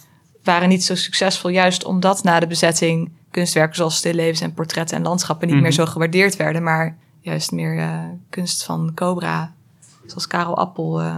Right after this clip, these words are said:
Speaker 1: werd gewaardeerd na de bezetting.
Speaker 2: Dus dat is meer eigenlijk een soort van combinatie van veroordelen,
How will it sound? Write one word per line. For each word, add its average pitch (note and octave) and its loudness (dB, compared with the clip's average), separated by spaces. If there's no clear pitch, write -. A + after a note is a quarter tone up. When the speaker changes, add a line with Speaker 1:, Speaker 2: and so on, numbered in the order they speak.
Speaker 1:
werd E3 -2
gewaardeerd E3 -4
na E3 -6
de D#3+ -6
bezetting. D#3+ -10
Speaker 2:
Dus C#3+ 2
dat C3 -2
is C3+ -6
meer C3+ 2
eigenlijk C3 2
een C#3+ -2
soort C#3 -4
van B2+ -2
combinatie C3 0
van A#2+ -4
veroordelen, B2+ 0